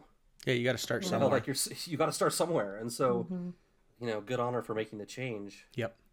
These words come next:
Speaker 2: Yeah.
Speaker 3: It's just hard to see it happen so slowly, I'm sure, for her.
Speaker 2: Well, yeah, and we can feel that. Like, George's writing, we
Speaker 3: Yeah.
Speaker 2: feel that this entire book of this in frustration, and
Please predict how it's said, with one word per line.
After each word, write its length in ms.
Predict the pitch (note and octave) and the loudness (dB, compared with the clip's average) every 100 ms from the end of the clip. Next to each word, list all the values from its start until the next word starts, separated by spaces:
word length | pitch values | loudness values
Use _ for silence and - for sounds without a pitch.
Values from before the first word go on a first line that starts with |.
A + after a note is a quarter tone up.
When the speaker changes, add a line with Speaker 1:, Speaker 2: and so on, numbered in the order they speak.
| _ - - - _ - - | _ -20 -20 -20 _ -20 -14
Speaker 2:
Yeah. 180 | E3+ E3+ _ | -14 -14 _
Speaker 3:
It's 200 | - - - _ | -16 -16 -16 _
just 260 | - G2+ - | -14 -14 -12
hard 260 | - G#2 | -10 -10
to 60 | F#2+ | -10
see 280 | - - G#2+ | -12 -10 -12
it 100 | F#2 _ - - | -14 _ -16 -10
happen 260 | F#2 F#2 | -10 -10
so 120 | - - | -20 -20
slowly, 360 | - - F#2+ - | -20 -20 -20 -20
I'm 120 | _ | _
sure, 160 | - _ | -20 _
for 140 | _ - | _ -20
her. 100 | - _ _ _ - | -20 _ _ _ -6
Speaker 2:
Well, 160 | G3+ | -2
yeah, 180 | G3+ B3 | 0 2
and 120 | F#3+ | 2
we 80 | G#3 | 4
can 180 | A#3 G#3+ | 4 2
feel 380 | - - B3 C#4 | 0 0 2 4
that. 260 | F3 B2+ - | 4 2 2
Like, 220 | - D3+ | 0 -2
George's 400 | - A3+ A#3+ A3+ | 4 6 6 4
writing, 580 | F#3 F#3+ G#3 A3 A3 A3+ - | 6 6 6 6 4 0 -2
we 220 | - B3+ C#4+ | 2 2 2
Speaker 3:
Yeah. 100 | - | 2
Speaker 2:
feel 220 | G3 G#3 | 6 8
that 280 | F#3 C#3+ C#3 | 8 8 8
this 120 | E3 E3 | 4 2
entire 520 | D#3 - G#3 G3+ F#3+ | -2 4 6 8 8
book 320 | - D3+ - | 8 6 6
of 160 | - E3+ | 0 0
this 160 | E3 D#3+ | 0 -2
in 140 | D#3+ | -4
frustration, 800 | - E3 - G3+ G#3+ A3 G#3+ G3+ | 0 -2 2 4 4 4 4 4
and 160 | F3 | 2